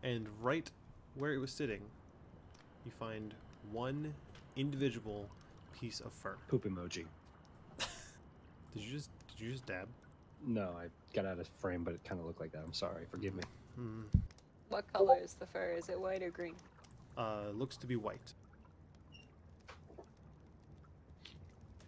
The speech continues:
Speaker 3: See? Amlira, look! And I pick up the fur, and I, like, rush back over to her with the one fur <laughs> and shove it in her face.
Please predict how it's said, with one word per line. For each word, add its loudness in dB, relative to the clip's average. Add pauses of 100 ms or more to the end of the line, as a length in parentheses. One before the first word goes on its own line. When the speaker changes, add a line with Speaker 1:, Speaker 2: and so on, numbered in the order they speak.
Speaker 3:
See? 12 (340)
Amlira, 12 (360)
look! 12 (460)
And 4
I 6
pick 8
up 12 (260)
the 6
fur, 12 (680)
and 12
I, 12
like, 12
rush 12
back 12
over 10
to 4
her 6
with 10
the 12
one 12
fur 12 (240)
<laughs> -6
and 12
shove 12
it 12
in 12
her 10
face. 8